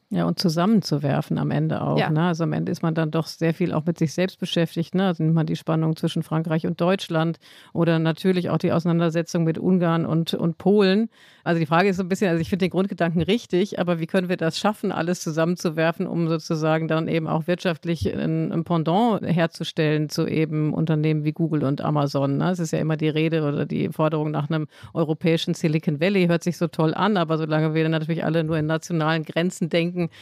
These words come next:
Speaker 1: ist das sehr schwer zu erreichen. Also haben Sie denn vielleicht als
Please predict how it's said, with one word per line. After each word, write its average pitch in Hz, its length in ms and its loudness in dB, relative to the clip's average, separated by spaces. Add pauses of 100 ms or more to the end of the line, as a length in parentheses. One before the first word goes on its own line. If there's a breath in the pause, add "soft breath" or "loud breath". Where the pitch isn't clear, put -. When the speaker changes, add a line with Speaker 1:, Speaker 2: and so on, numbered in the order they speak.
(160 loud breath)
Speaker 1:
ist 165 160 2
das 170 180 2
sehr 165 120 2
schwer 170 260 0
zu - 160 -4
erreichen. 165 600 0
Also 160 200 -2
haben 170 220 0
Sie 175 100 0
denn 165 280 0
vielleicht 160 320 -2
als - 320 -6